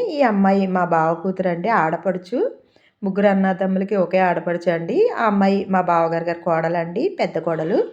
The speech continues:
వీళ్ళు కూడా చక్కగా బొట్టు పెట్టి గాజులైతే వేసేశారండి. వచ్చిన వారంతా కూడా చక్కగా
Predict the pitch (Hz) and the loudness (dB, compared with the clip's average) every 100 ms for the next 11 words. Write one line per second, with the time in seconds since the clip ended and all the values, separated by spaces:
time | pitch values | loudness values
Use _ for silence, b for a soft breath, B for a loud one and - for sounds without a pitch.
0 | b b b b b b b b 214 214 | b b b b b b b b 4 6
1 | 214 214 208 208 208 - 214 202 - 185 | 4 2 2 2 0 -4 -4 -4 -4 2
2 | 196 185 185 - 175 185 - 190 190 - | 2 2 -2 -2 -2 -2 -2 -4 -4 -8
3 | _ _ 175 180 175 160 160 175 180 175 | _ _ -4 2 4 2 0 2 2 2
4 | 175 165 151 160 160 165 170 175 165 160 | -4 -4 -2 -2 -2 -4 -4 -2 -2 -2
5 | 165 220 381 - b b b b 196 202 | -4 -4 -6 -10 b b b b -2 0
6 | 277 277 277 226 240 226 220 254 254 247 | 2 4 6 6 4 2 0 0 2 2
7 | 220 220 214 - _ - 202 - 208 | 2 0 -2 -6 _ -10 -8 -4 -2